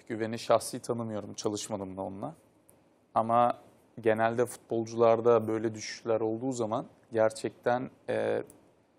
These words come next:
yeteneğiyle alakası olmayan bir durum. Daha çok psikolojisiyle alakalı, e, bir ortam oluştu demek ki. E, ya içine kapandı,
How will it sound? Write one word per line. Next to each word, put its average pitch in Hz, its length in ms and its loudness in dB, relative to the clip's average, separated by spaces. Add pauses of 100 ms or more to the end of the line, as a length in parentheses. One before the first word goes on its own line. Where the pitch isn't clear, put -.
(1300)
yeteneğiyle 120 680 -2
alakası 117 600 -2
olmayan 113 460 -4
bir 107 80 -10
durum. 113 240 -8 (260)
Daha 110 140 -2
çok - 260 -8
psikolojisiyle 110 760 -4
alakalı, 101 560 -4 (600)
e, 98 360 -2 (680)
bir 117 200 2
ortam 110 440 4 (320)
oluştu 104 420 -4
demek 104 320 -4
ki. 147 200 0 (720)
E, 110 420 6 (680)
ya 143 140 6
içine 147 400 0
kapandı, 120 560 0